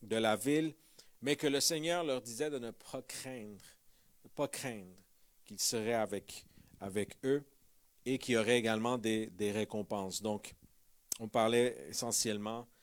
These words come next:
d'être fidèle au Seigneur, malgré les épreuves et malgré les tribulations. Et aujourd'hui, eh bien, on va discuter, on va parler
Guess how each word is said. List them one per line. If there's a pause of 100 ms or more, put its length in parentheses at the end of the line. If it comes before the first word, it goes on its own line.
(260)
d'être
fidèle (480)
au
Seigneur, (600)
malgré
les
épreuves (480)
et
malgré
les
tribulations. (1000)
Et
aujourd'hui,
eh
bien,
on
va (280)
discuter,
on
va
parler